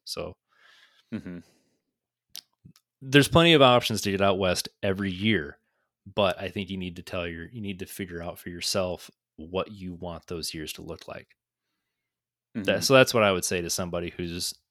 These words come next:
Speaker 1: wanting to start out fresh.
Speaker 2: Yeah, that's fair. And I think part of it depends on how much, you know, like, what's your budget? How much do you wanna spend, right? Because if you wanna,
Speaker 1: Mm-hmm.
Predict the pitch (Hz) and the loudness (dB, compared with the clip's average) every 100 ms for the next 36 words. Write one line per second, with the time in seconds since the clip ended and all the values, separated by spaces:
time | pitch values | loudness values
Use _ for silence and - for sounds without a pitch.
0 | _ _ _ 95 87 87 85 - 87 78 | _ _ _ -10 -6 -6 -6 -6 -4 -4
1 | 76 73 - _ _ _ _ - 76 - | -6 -8 -14 _ _ _ _ -10 -8 -6
2 | - - _ _ _ _ _ _ _ _ | -8 -10 _ _ _ _ _ _ _ _
3 | _ _ _ _ _ _ _ _ _ _ | _ _ _ _ _ _ _ _ _ _
4 | _ _ 101 92 - _ _ _ _ 98 | _ _ -6 -6 -6 _ _ _ _ -12
5 | 90 - 95 92 - _ _ _ _ _ | -12 -8 -6 -6 -8 _ _ _ _ _
6 | _ _ _ _ - - - _ 117 120 | _ _ _ _ -20 -20 -20 _ -2 2
7 | 123 - 147 - 113 131 104 95 - 101 | 2 0 -2 2 2 2 0 -2 -4 -2
8 | 95 92 104 92 - - 101 90 92 - | -2 -2 -4 -6 -10 -12 -8 -6 -8 -6
9 | - 92 95 123 101 85 117 98 85 104 | -4 -2 0 2 2 2 2 0 -4 -4
10 | 95 - 98 87 - 92 110 82 - - | -4 -4 -4 -4 -8 -8 -8 -10 -16 -10
11 | 82 101 - 101 - 92 - 98 98 95 | -6 -6 -6 -8 -6 -6 -8 -6 -2 -2
12 | 87 - _ 113 104 147 | -2 -6 _ -10 -8 -8